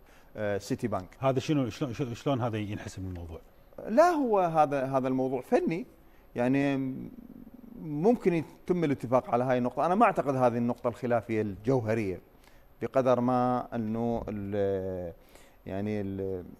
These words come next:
Speaker 1: اللي تحدثت عنها قبل شوية،
Speaker 2: اللي هو الن-، ال-، ال-، ال-، تسليم النفط بشكل
Speaker 1: تسليم،
Speaker 2: كامل.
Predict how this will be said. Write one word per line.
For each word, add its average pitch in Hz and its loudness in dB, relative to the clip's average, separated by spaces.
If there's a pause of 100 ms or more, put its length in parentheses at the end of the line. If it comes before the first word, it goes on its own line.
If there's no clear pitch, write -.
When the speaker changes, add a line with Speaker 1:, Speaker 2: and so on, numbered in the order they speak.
(340)
Speaker 1:
اللي 104 -6
تحدثت 107 -8
عنها 110 -8
قبل 104 -4
شوية، 110 0
Speaker 2:
اللي 143 4
هو 160 6
الن-، 165 4
ال-، 151 4
ال-، 139 -2
ال-، 127 -8
تسليم 170 0
النفط 160 2
بشكل 156 2
Speaker 1:
تسليم، 175 2
Speaker 2:
كامل. 151 8